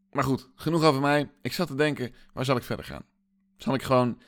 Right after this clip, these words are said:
instappen waar we gebleven zijn? Of zal ik een grotere stap maken, wat er in Engeland allemaal gebeurde en dit laten voor wat het is? Nou ja, eerst even koffie met een Petrushka. In die tijd bedenk ik wel een oplossing. Maar ja, weet je, Floor,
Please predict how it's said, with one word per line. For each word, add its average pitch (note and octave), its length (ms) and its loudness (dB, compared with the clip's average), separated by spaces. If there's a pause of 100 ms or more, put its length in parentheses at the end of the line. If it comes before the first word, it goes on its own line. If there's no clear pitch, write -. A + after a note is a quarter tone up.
(160)
instappen C3 460 0
waar A#2+ 100 0
we G#2 60 -8
gebleven E3 460 2
zijn? D#3+ 400 -2
Of A#2 80 -6
zal A#2 160 -4
ik A2 80 -10
een G#2 60 -12
grotere A#2 360 -6
stap - 260 -8
maken, C3 340 -6
wat A2+ 120 -6
er G#2+ 80 -10
in G2 100 -12
Engeland A#2 340 -6
allemaal G#2 240 -8
gebeurde C#3+ 520 0
en A2 180 -2
dit A2 120 -6
laten G#2+ 240 -6
voor E2 120 -16
wat E2+ 100 -10
het - 100 -12
is? D#3 240 -6 (1300)
Nou G2+ 140 -2
ja, - 180 -10 (420)
eerst B2 220 -8
even A#2 160 -8
koffie A#2 260 -6
met A2 120 -4
een A2 60 -8
Petrushka. - 460 -12 (880)
In - 60 -16
die G#2+ 80 -10
tijd A#2+ 200 -2
bedenk A2 240 -4
ik F#2+ 80 -12
wel G#2 140 -8
een G#2+ 80 -8
oplossing. - 480 -14 (600)
Maar C3 100 0
ja, - 260 0 (640)
weet D3 160 -2
je, C#3 80 -8
Floor, D#3 320 -2